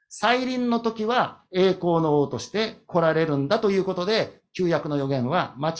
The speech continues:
っていなかった。しかし、まさか旧約の預言者たちは、メシアが二度来るなどということは知らなかったわけですね。まあ、一度目に来るという大きな山と、二度目に来るという大きな山の頂点が彼らから見たら、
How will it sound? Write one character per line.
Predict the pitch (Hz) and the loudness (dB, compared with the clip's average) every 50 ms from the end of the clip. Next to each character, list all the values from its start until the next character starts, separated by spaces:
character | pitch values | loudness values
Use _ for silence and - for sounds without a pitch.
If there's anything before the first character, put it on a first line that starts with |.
| 196 202 202 | -2 -2 -2
っ | 202 - - | -2 -2 -4
て | - 143 | -6 -4
い | 135 151 | -4 -4
な | 196 220 | -4 -4
か | 214 156 | -4 -4
っ | 135 - - | -6 -8 -14
た。 | - 82 - _ _ _ _ _ | -20 -20 -20 _ _ _ _ _
し | - - | -10 -6
か | - 240 | -6 -4
し、 | 233 208 | -2 -2
ま | 175 185 208 | -2 -2 -2
さ | 226 262 262 | -2 -4 -6
か | 262 - 285 294 | -6 -6 -8 -6
旧 | - 285 277 240 | -4 -4 -2 0
約 | 233 226 226 208 | 0 0 0 -2
の | 202 226 233 175 - - | -2 -2 -2 -4 -4 -4
預 | 170 180 | -4 -4
言 | 180 190 190 165 | -2 -4 -4 -6
者 | - 165 147 | -6 -8 -8
た | 147 131 | -8 -8
ち | - - 139 | -8 -8 -6
は、 | 165 190 160 - - - _ _ _ _ _ _ _ _ _ 160 | -4 -4 -4 -4 -6 -12 _ _ _ _ _ _ _ _ _ -2
メ | 196 233 | 0 0
シ | - 208 202 | 0 0 0
ア | 180 156 | 0 0
が | 139 131 | 0 -2
二 | 131 135 151 | -2 0 0
度 | 196 254 233 | 0 0 0
来 | - 285 | 0 0
る | 262 | 0
な | 214 185 156 | 0 0 0
ど | 156 | 0
と | 143 151 147 | -2 -4 -4
い | 135 | -4
う | 127 | -4
こ | 143 139 | -4 -6
と | 151 | -4
は | 175 190 | -4 -4
知 | 190 - 165 | -4 -4 -4
ら | 160 | -4
な | 147 143 | -4 -4
か | 139 127 | -4 -6
っ | 107 - | -8 -10
た | - | -14
わ | 82 - | -18 -18
け | - | -20
で | - _ | -20 _
す | - - - | -20 -18 -16
ね。 | - - - - _ _ _ _ _ _ _ - | -16 -16 -18 -20 _ _ _ _ _ _ _ -4
ま | 175 180 | -2 0
あ、 | 165 | 0
一 | 165 165 180 208 | -2 -4 -4 -2
度 | 214 226 | -2 0
目 | 220 214 | 0 0
に | 214 208 202 | -2 -4 -4
来 | - - 220 | -4 -2 -2
る | 202 185 - | -2 -2 -2
と | 160 139 | -4 -6
い | 131 131 147 170 | -4 -4 -4 -4
う | 160 143 147 - | -4 -6 -6 -4
大 | 185 196 196 185 - | 0 2 2 2 2
き | - 147 | 0 -4
な | 131 123 | -6 -6
山 | 113 113 117 113 117 | -4 -4 -6 -6 -6
と、 | - 131 123 | -6 -6 -6
二 | 120 135 160 170 | -4 -2 0 0
度 | 214 | 2
目 | 208 214 214 | 2 0 -2
に | 214 196 | -2 -2
来 | - 214 | -2 0
る | 196 - | 0 0
と | - 143 | 0 0
い | 131 127 127 | -2 -2 -4
う | 139 185 | -2 0
大 | 190 185 - | 0 0 0
き | 156 | -2
な | 139 127 | -4 -4
山 | 120 131 127 | -4 -4 -4
の | 117 110 | -6 -6
頂 | 110 - 190 190 190 | -6 -4 -2 -2 -2
点 | 190 139 117 113 120 | -2 -4 -4 -4 -2
が | 165 175 - - | -4 -4 -4 -4
彼 | - 196 202 170 | -4 -4 -2 0
ら | 160 143 | 0 0
か | - 127 | 0 -2
ら | 120 | -2
見 | 131 147 143 | -2 -4 -2
た | 127 117 | -2 -2
ら、 | 135 127 120 - | -2 -2 -4 -6